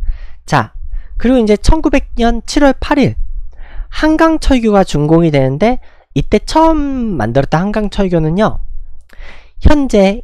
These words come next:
일 호선 경인급행이, 경인급행 열차가 용산 방향에 도착할 때 쓰는 철교가 처음 만들어졌던 이 한강철교예요. 음.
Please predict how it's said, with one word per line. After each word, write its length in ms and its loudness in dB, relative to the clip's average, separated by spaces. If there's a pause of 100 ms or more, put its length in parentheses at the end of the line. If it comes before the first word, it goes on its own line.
일 200 6
호선 460 2 (160)
경인급행이, 1040 4 (840)
경인급행 720 2
열차가 540 0 (760)
용산 520 6
방향에 480 2
도착할 600 4
때 100 0
쓰는 320 0
철교가 520 -2 (300)
처음 260 0
만들어졌던 760 -6
이 140 -10
한강철교예요. 800 -6 (2000)
음. 180 -4